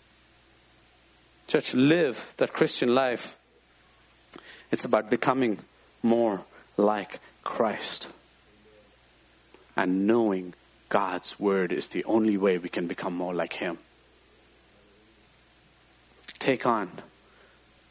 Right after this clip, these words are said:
take the helmet of salvation and the sword of the Spirit, which is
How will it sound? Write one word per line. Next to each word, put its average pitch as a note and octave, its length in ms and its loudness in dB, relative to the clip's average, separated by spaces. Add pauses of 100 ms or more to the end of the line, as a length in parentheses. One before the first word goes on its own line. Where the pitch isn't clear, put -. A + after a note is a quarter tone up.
take - 340 0
the G#2+ 100 4
helmet B2 400 2
of A#2 160 2
salvation G#2+ 720 0 (1300)
and G2+ 140 2
the F2 40 -2
sword C3 420 2
of A#2 100 -6
the A#2 80 -4
Spirit, A2 500 -2
which G#2 200 -2
is A2 320 2